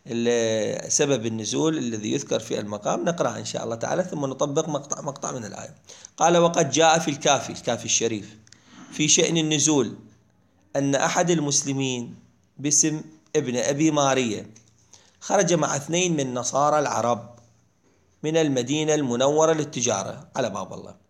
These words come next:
وفي الطريق مرض المسلم، فكتب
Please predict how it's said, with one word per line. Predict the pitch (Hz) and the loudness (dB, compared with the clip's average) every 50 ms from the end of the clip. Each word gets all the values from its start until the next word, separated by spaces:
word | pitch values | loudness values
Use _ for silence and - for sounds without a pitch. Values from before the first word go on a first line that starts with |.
| _ _ _ _ _ _ _ - | _ _ _ _ _ _ _ 2
وفي | 170 175 170 196 | 2 4 6 4
الطريق | 196 196 190 185 180 175 175 165 165 151 160 - - - - _ _ _ _ _ _ _ _ _ - | 2 4 4 6 6 8 8 6 6 4 0 -2 -10 -20 -20 _ _ _ _ _ _ _ _ _ -2
مرض | 147 165 185 185 185 180 175 | 0 2 4 4 4 6 6
المسلم، | 175 170 151 131 120 - - 135 139 139 123 107 - - - - - _ _ _ _ _ _ _ _ _ _ _ - | 4 4 4 2 0 0 0 2 2 2 2 0 -4 -10 -18 -20 -20 _ _ _ _ _ _ _ _ _ _ _ -8
فكتب | - 147 - 196 190 190 185 170 175 180 175 180 185 | -6 -2 0 0 2 2 2 4 6 6 6 6 4